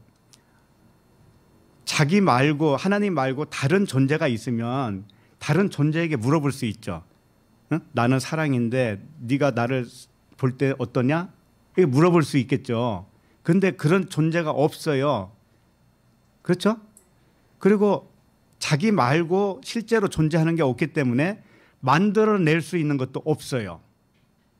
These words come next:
이제 이게 중요해요. 하나님은 만들어낼 수 있는 게 없어요. 자기밖에 없어요. 자기밖에. 아니, 근데 자기, 자기가 자기를 만들 수 있어요?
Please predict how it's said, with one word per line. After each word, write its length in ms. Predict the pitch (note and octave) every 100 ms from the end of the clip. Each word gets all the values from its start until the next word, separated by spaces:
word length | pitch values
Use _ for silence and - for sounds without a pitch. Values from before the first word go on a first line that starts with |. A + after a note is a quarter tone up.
| _ _ _ -
이제 120 | B2+
이게 260 | A#2 A#2+ D3
중요해요. 720 | - B2 A2+ G#2 F#2 B2 G#3+ _ _ _ _
하나님은 580 | - F#3+ G#3 G3+ G3 G3
만들어낼 580 | - C3 E3+ F#3+ F#3 D#3+
수 160 | C#3+ D#3
있는 180 | C#3+
게 80 | C#3
없어요. 800 | C#3+ C3+ - E3+ C#3+ D3 D3+ F#2+ - _ _ _ _ _ _ _ _
자기밖에 560 | - E3+ F3 G#3+ G3+ G#3+
없어요. 280 | D#3+ - F3
자기밖에. 840 | - A#2 C#3 A#2 - G#2 G#2 F#2+ _ _ _ _ _ _ _ _ -
아니, 140 | F3
근데 180 | G#3 D#3+
자기, 840 | - - D#3+ G#3+ G#3+ G3+ F#3+ D#3+ - _ _ _
자기가 460 | - - E3 G#3 G3+
자기를 400 | - E3+ F#3+ G#3
만들 300 | D3+ C#3+ D#3+
수 120 | C3+
있어요? 340 | A#2+ - B2+